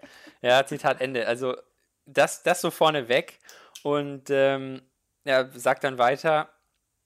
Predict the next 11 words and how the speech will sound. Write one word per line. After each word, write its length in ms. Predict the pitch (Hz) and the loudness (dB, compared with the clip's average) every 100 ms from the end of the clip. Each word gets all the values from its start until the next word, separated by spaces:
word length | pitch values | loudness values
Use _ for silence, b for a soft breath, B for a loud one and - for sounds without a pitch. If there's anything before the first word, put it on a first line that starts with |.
| _ _ _ _ _ _ - _ | _ _ _ _ _ _ -20 _
ähm, 580 | 151 135 135 135 135 123 | 0 2 2 0 -6 -12
ich, 180 | 135 - | -16 -14
ich 240 | 143 123 - - | -16 -16 -20 -20
fass 260 | - 147 | -4 -2
das 160 | 156 147 | -2 -4
mal 160 | 127 | -6
zusammen, 460 | - 123 117 127 151 b b b b | -6 -4 -2 -2 -12 b b b b
äh, 120 | 143 135 | -8 -4
dass 220 | 131 - | -4 -2
wenn 120 | 139 | -2
man 340 | 143 143 135 | -2 -6 -12